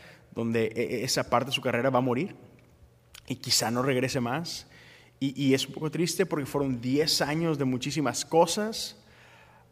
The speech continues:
Ah, y, y me encantó, la neta, o sea, ver esa transparencia, ver este, esa vulnerabilidad y simplemente ver ese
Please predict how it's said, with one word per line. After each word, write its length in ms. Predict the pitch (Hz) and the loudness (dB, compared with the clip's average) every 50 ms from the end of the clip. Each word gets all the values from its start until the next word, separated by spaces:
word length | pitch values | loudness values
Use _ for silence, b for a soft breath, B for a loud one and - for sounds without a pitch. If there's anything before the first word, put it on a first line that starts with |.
| _ - | _ -6
Ah, 520 | - 165 165 165 165 160 151 151 151 - - | -4 -2 0 2 2 2 2 0 -2 -4 -4
y, 320 | - 156 156 156 - - 165 | 0 0 0 2 4 4 4
y 60 | 165 | 6
me 140 | 165 165 160 | 6 6 4
encantó, 600 | 160 156 - - 143 139 143 135 - 143 175 208 | 4 2 2 2 2 2 2 0 0 2 2 2
la 140 | 214 196 165 | 2 2 2
neta, 320 | 147 160 196 190 - 165 | 2 0 0 0 0 0
o 80 | 135 131 | 2 0
sea, 460 | 127 - 139 123 120 117 113 - B B B B B B B B B | 2 2 2 2 2 0 -4 -6 B B B B B B B B B
ver 500 | 151 143 131 120 113 135 135 151 175 190 | -8 -6 -6 0 2 6 8 8 8 8
esa 240 | 196 190 196 196 - | 6 6 4 2 2
transparencia, 960 | - 151 139 123 - - - 107 104 117 131 147 151 143 - 156 143 135 135 | 2 0 0 -2 -2 -2 -2 0 0 0 0 0 0 0 2 4 4 4 4
ver 240 | 127 127 127 131 135 | 4 4 4 4 4
este, 720 | 143 143 - - - - 131 117 107 107 101 101 101 B B B B B B B B B B B B B - | 2 2 0 -2 -2 0 0 2 2 0 0 -2 -6 B B B B B B B B B B B B B -6
esa 200 | - 143 - 170 | -4 0 0 2
vulnerabilidad 960 | 151 147 147 135 120 107 101 101 104 107 110 117 131 139 147 139 127 123 - - | 2 2 2 2 4 2 2 2 0 0 2 2 4 6 6 4 4 2 -2 -4
y 200 | - 180 202 208 | -2 0 0 0
simplemente 680 | 185 - 285 254 220 247 226 247 277 233 - - - - | 2 4 4 4 4 4 4 4 4 4 2 0 0 -2
ver 680 | - 139 139 127 123 170 190 196 202 202 202 - - - | -4 -4 -4 0 4 4 6 6 4 2 0 -4 -4 0
ese 680 | 151 156 151 151 - - - - 104 101 101 - - | 0 2 2 2 2 0 0 0 0 -2 -4 -4 -6